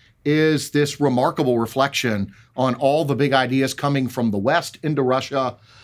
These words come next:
Uh, most of those ideas coming from the West, Dostoevsky's deeply critical of.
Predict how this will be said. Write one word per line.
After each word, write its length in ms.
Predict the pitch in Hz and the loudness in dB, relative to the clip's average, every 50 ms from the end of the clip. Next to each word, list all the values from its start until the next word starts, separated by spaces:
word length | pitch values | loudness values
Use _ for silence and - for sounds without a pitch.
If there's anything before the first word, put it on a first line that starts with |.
| - - - | -20 -8 -4
Uh, 120 | 123 123 | -2 0
most 420 | 117 117 120 135 156 185 185 - - | 2 2 4 4 4 4 4 2 0
of 140 | 170 131 127 | -2 2 2
those 220 | 147 147 143 143 | 2 2 4 2
ideas 640 | 139 131 127 127 135 139 139 135 135 131 123 - - | 2 0 2 0 0 2 2 2 2 0 -2 -4 -4
coming 300 | - 147 143 143 143 135 | -2 -2 0 0 0 -2
from 200 | - 139 131 123 | -2 -2 -2 0
the 80 | 127 | 0
West, 260 | 127 127 131 135 131 - | 2 2 2 0 0 0
Dostoevsky's 680 | 135 123 127 127 - 131 123 120 120 - - 113 107 98 | 0 0 0 -2 -4 -4 -4 -4 -4 -4 -4 -4 -4 -4
deeply 480 | 90 90 - 127 139 139 - 139 117 104 | -6 -6 -6 -4 -4 -4 -4 -2 -2 -2
critical 520 | 101 - 117 117 139 143 156 151 135 139 | -2 -4 -4 -4 -4 -2 -2 -2 -2 0
of. 280 | 143 156 180 214 - | 0 0 -2 -4 -8